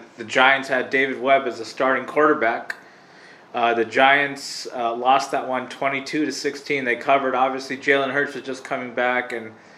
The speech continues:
kind of figuring it out and not really fully integrated.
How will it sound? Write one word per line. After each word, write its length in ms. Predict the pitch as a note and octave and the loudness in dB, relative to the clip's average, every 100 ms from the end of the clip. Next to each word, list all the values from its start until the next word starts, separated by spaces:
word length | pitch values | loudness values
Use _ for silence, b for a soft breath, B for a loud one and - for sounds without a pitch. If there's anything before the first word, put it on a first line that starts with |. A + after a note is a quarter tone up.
| B B B B - | B B B B -4
kind 220 | D3 B2+ | 0 0
of 60 | A2+ | 0
figuring 380 | C#3 B2+ B2 | -2 -2 -4
it 100 | B2 | -2
out 380 | B2 B2 B2+ A#2 | 2 4 2 0
and 360 | A2+ A2 A#2 A#2 | -6 -8 -10 -8
not 200 | B2+ B2 | -6 -4
really 220 | B2+ A#2+ | -2 -2
fully 360 | A#2 C#3+ B2+ C3+ | -4 -4 -4 -4
integrated. 640 | C3+ B2 A#2+ A#2 A2+ | -4 -2 0 0 -2